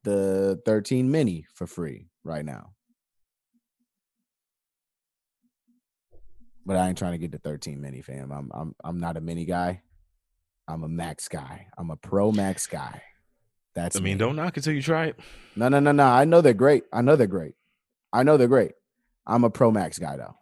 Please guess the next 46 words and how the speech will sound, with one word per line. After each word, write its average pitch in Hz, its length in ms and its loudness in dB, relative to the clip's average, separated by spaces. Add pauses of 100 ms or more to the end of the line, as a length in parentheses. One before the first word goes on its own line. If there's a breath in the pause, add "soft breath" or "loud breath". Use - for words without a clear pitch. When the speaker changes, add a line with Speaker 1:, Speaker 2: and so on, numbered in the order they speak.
(120)
Speaker 1:
I 101 120 0
need 113 180 2
all 101 180 2
the 104 60 -4
Speaker 2:
I, 113 40 -4
I - 20 -2
Speaker 1:
features. 90 200 -4
Speaker 2:
like 110 360 0
not 98 240 -2
having 98 320 -2
a, 78 140 -6 (240)
a 80 220 -8 (300)
phone 92 260 -4
that's 78 220 -8
so 92 280 -6
big 82 240 -8
it 71 140 -10
doesn't 82 380 -10
fit 87 180 -8
into 80 180 -10
my 65 200 -16
pocket. - 520 -16
Like - 180 -20 (720)
Speaker 1:
I 101 100 -4
don't 110 120 0
wear 117 120 4
skinny 113 260 0
jeans. 101 320 -2
Skinny 113 260 -2
jeans 110 260 -2
are - 80 -2
out. 95 240 -2 (920)
Speaker 2:
No, 160 140 -12 (220)
I 101 120 0
just, - 280 -14
I 110 200 -4
have 165 140 -8
regular 127 840 -4 (680)
pockets, 101 420 -4
bro. 76 260 -6
Like, 92 280 -6 (360 soft breath)
the 98 100 -2
phone 117 320 0
that 101 160 0
I'm 92 220 -2
recording 85 640 -4